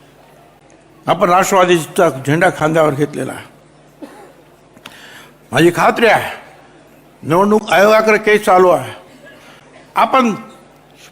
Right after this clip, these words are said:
पूर्ण शक्तीनिशी आपले आमदार असतील, आपले खासदार असतील, आपले इथं जे कार्यकर्ते असतील, सगळ्यांचे पुरावे दिलेले आहेत.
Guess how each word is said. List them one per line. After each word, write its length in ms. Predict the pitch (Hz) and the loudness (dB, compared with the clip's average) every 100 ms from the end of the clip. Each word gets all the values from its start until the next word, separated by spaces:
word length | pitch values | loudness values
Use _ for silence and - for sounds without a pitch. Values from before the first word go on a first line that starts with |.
| _ - | _ -2
पूर्ण 280 | 285 302 247 - | 2 2 2 0
शक्तीनिशी 600 | 285 277 262 233 208 147 101 - _ _ _ _ _ _ _ _ - | -2 0 0 0 0 -2 -6 -20 _ _ _ _ _ _ _ _ -6
आपले 360 | 180 240 - 220 220 | -2 0 0 0 0
आमदार 400 | 202 269 262 240 | 0 2 2 2
असतील, 420 | 208 - 185 156 | 0 -2 -4 -2
आपले 220 | 160 170 | -2 -2
खासदार 480 | 170 196 254 262 254 | -2 0 2 2 2
असतील, 380 | 240 190 208 185 - | 0 -2 -4 -4 -2
आपले 260 | 180 208 233 | -2 0 2
इथं 200 | 220 233 | 2 0
जे 120 | 208 | 0
कार्यकर्ते 640 | 196 208 277 285 269 220 240 | 0 0 2 2 -2 0 -2
असतील, 300 | - 214 165 - - - - - | 0 -2 -2 -10 -20 -20 -14 -4
सगळ्यांचे 340 | 180 214 196 | 0 0 0
पुरावे 380 | - 170 165 160 | -2 0 0 -2
दिलेले 380 | 151 147 143 127 | -4 -4 -4 -6
आहेत. 220 | 113 | -10